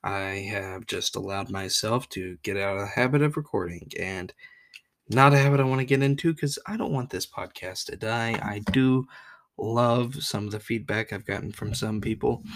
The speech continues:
um, and it's been good, and I'd like to keep on giving you more and more to help you understand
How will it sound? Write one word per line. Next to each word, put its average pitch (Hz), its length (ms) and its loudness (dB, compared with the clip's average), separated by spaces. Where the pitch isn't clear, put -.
um, 113 640 -2
and 117 360 -2
it's - 180 -6
been 120 180 -2
good, 120 320 0
and 107 260 -2
I'd 104 180 -4
like 113 260 -4
to - 120 -6
keep - 280 -10
on 107 180 -6
giving 113 300 -6
you 110 460 -2
more 175 160 4
and 160 120 6
more 143 520 4
to 107 320 -4
help 131 420 -2
you 113 220 -6
understand 104 800 0